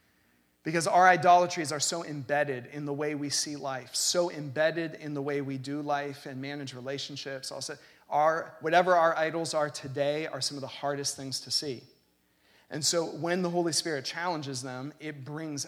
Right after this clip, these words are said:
out this irrational emotional response. So this is the charge against our people, our law in this place. Let's talk about these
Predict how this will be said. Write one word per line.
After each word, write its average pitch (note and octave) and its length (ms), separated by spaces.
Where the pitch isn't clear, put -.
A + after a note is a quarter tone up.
out C#3 340
this - 520
irrational C#3+ 800
emotional C3+ 560
response. C#3 640
So - 160
this D3 260
is D3 80
the C#3+ 80
charge C3+ 480
against C3 320
our A#2 100
people, G3+ 600
our C3+ 220
law C#3 560
in C#3 120
this C3+ 160
place. C3 280
Let's F#3+ 160
talk D3+ 240
about C3 260
these C3+ 460